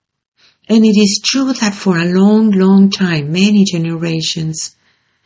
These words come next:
it was this thick layer of separation. And that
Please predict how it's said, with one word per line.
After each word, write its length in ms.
it 120
was 380
this 440
thick 300
layer 540
of 140
separation. 960
And 220
that 200